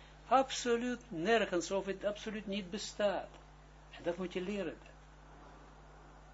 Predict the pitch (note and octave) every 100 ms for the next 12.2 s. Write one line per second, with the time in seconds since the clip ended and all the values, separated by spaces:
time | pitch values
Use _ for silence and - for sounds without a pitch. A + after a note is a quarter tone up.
0 | - B2 D#3 D3 D3 D3 C#3 - C3+ A#3
1 | C3 - - - - - - - - -
2 | - D3 G3 D4+ E4+ F4 E4+ - D4 C4+
3 | C4+ C4 - C4+ C4+ C4+ B3+ - C4+ -
4 | - A3+ D4 D4 A3 - - D4 A#3+ -
5 | - - - - - - - D3+ C4+ C#4+
6 | G3+ - B3 B3 - F#3 D#3 G#3+ A#3 A3
7 | - - - - - - - - - -
8 | - - - - F3+ F#3 F#3 - - C3+
9 | G#3+ A#3+ A#3 A#3 A3 A3 G3 G#3 G3 E3+
10 | G#3 A#3+ A#3 A3 G#3+ G#3 G3+ F#3+ - E3
11 | A3 F3+ C3+ D3+ G#3 C4 C4+ B3+ - E3
12 | E3+ E3+